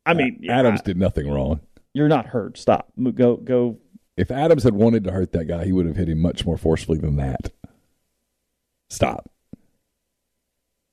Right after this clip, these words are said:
Speaker 2: Plus, there's really nothing about Davante Adams in his past that would lead you to believe that he's a violent guy like that. So stop. I'm, I'm giving
Speaker 1: It wasn't violent.
Speaker 2: I'm, I'm just giving Dev-,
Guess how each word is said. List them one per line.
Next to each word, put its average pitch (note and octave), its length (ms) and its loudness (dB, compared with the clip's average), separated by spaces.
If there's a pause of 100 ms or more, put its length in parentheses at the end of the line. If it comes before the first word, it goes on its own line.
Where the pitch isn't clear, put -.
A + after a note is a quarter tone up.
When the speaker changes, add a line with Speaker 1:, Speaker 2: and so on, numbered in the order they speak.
(140)
Speaker 2:
Plus, A3 160 4
there's F3 160 2
really F#3+ 160 8
nothing C#3 280 4
about A2+ 200 2
Davante G#2 460 2
Adams F#2+ 340 0
in F2 80 0
his E2 140 -2
past F2+ 340 -2
that - 100 -4
would D#2+ 140 -2
lead E2+ 180 2
you D#2+ 80 -2
to D2 60 -4
believe D#2+ 260 0
that D#2+ 120 -4
he's D2+ 120 0
a D2 60 0
violent D2 480 -2
guy D2+ 200 0
like C2 200 -4
that. - 180 -2 (1160)
So F#2 100 -2
stop. - 340 -2
I'm, G#2+ 180 2
I'm C#3 120 4
giving C#3 240 4
Speaker 1:
It A#2 40 4
wasn't A#3+ 320 4
violent. G#3+ 540 2
Speaker 2:
I'm, B2 160 -2
I'm C#3+ 140 2
just D3 180 0
giving B2 240 4
Dev-, G2+ 160 2